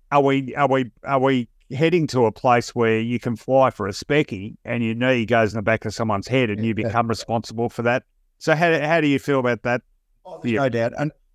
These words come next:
Speaker 2: I, I think you're right. I think the rule tightened next year on smothers. <laughs> Now, there, now there'll be a, a reaction from the A F L because, as you said, with litigation, they've got to, uh,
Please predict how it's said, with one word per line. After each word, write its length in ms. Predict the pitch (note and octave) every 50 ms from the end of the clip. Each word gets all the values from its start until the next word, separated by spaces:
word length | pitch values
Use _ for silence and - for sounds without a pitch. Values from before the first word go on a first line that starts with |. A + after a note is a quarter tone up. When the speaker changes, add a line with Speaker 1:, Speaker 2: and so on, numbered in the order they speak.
| _ _ -
Speaker 2:
I, 100 | D3 C#3+ - _ _ _ - - _ _ _ _ _ _ _ _ _ _ _ -
I 20 |
think 220 | - G#3+ A#3 -
you're 80 | D3 C3+
right. 180 | C3+ B2+ B2 C3
I 60 | C#3+
think 200 | C#3+ G3 F3 - _ _ _ _ _ _ _ -
the 140 | A#2 A#2 A2+
rule 600 | A2 G#2+ A2+ B2 C3 C3 B2+ A#2+ A#2 A2+ G#2+ A2
tightened 420 | - - A#2 A#2+ A#2+ - - G#2 G#2
next 220 | G#2+ G#2 - -
year 140 | - A2+ G#2
on 80 | G2+ G2
smothers. 540 | - - A#2+ A2+ A#2 D3+ G3 G#3+ - - - _
<laughs> 160 | _ E3 C#3+ - _ _ _ _ _ _ _ _ _ _ _ _ _ _
Now, 160 | - B2+ B2+ B2
there, 100 | B2+ B2+
now 220 | B2 C3 C3 C3
there'll 140 | B2 B2 A2+
be 160 | A#2 C3 B2+
a, 80 | A#2 G#2+ - - D3 C3+ -
a 60 | B2
reaction 340 | G#2+ G2 G2+ G#2 - - G#2
from 120 | F#2+ G2+ G#2
the 80 | A2
A 100 | G#2 G#2
F 160 | G2+ F2+ -
L 120 | A#2+ D3 E3
because, 520 | - D#3 B2 - B2+ A#2+ G#2+ - - - _ _ _ _ _
as 140 | - C3 B2
you 80 | G2 -
said, 180 | - B2+ A#2
with 80 | G2+ G2
litigation, 580 | G#2 A#2 G#2 G2+ G2 A#2 A2 A2 G#2 - - A#2
they've 140 | A#2+ G#2
got 100 | G2+ A2+
to, 160 | G2+ G#2 F#2+ - _ _ _ _ _ _ _ _ _ _
uh, 180 | - G#2+ G#2+ G#2+